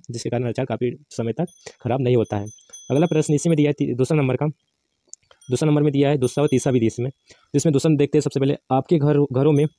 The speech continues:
दादी मम्मी द्वारा किन किन खाद्य सामग्रियों को सूक्ष्म जीवों से बचाकर रखा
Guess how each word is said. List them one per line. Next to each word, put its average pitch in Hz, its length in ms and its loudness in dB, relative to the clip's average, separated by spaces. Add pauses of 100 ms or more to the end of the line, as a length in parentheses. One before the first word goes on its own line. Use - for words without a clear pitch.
(200)
दादी 123 280 0
मम्मी 143 260 2
द्वारा 127 240 0
किन 156 220 0
किन 151 120 0
खाद्य 135 240 -4
सामग्रियों 135 360 0
को 139 140 -2
सूक्ष्म 143 380 -2
जीवों 135 200 2
से 131 120 -2
बचाकर 123 460 -4
रखा 131 220 -4